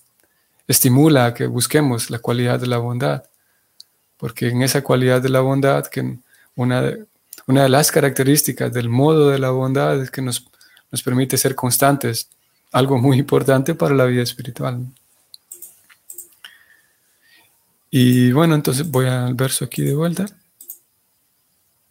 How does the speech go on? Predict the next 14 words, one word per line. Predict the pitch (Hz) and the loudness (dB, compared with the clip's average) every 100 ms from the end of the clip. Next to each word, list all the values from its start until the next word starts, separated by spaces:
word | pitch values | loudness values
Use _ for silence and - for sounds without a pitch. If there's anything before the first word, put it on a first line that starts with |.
| _ _ _ _ | _ _ _ _
Prabhupada, | 139 131 127 139 139 - - _ _ - | -4 -4 2 4 4 0 -10 _ _ -8
después | - 143 | 0 4
de | 143 | 6
hablar | 139 143 | 6 6
de | 139 | 6
esas | 135 143 | 4 2
tres | - 151 | 2 0
cualidades, | - 160 156 156 156 160 175 - - _ _ _ - | 2 0 2 4 4 4 2 -6 -10 _ _ _ -6
describe | 143 - 139 139 143 | -4 -2 2 4 2
que, | 143 151 | 0 -4
señala | 156 135 123 139 | -4 -4 -4 -4
que | 151 | -6
Krishna, | - 151 160 - 151 180 _ _ _ _ _ _ _ _ _ _ _ | -4 0 0 0 -2 -4 _ _ _ _ _ _ _ _ _ _ _
entonces, | - 131 139 135 165 156 - | -6 -4 -2 0 0 -2 -6